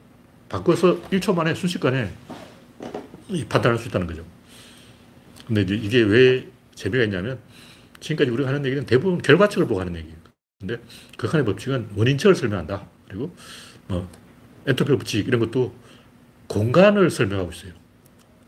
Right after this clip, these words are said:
엔트로피가 증가한다는 것은 공간이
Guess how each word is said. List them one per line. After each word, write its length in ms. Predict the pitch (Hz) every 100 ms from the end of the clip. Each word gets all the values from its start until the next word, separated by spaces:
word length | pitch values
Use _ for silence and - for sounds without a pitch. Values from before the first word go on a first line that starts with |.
| _ - - - -
엔트로피가 420 | - 151 - 175 123
증가한다는 560 | 104 110 131 143 131
것은 280 | 107 135 101 - - - -
공간이 580 | 101 110 180 196 180